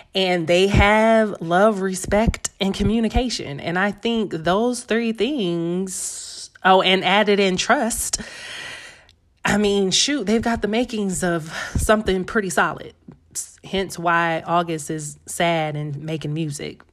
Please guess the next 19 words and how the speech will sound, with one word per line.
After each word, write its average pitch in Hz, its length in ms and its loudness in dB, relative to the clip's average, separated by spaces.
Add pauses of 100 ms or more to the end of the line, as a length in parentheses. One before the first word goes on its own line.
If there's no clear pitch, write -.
(140)
looking 156 560 -6
like 151 420 -10 (1160)
a 160 240 -2
s-, - 200 -10 (760)
heartbroken 165 960 -2
and 147 520 -8
sick - 540 -2 (200)
puppy. 143 460 -6 (360)
That's 156 460 -8
unfortunate. 143 720 -8
So 202 200 4
those 185 420 -4
are 214 60 -2
my 208 100 -4
two 185 200 -8
cents - 340 -10
regarding 151 500 -6 (400)
the 147 140 -6
Smiths. 143 680 -12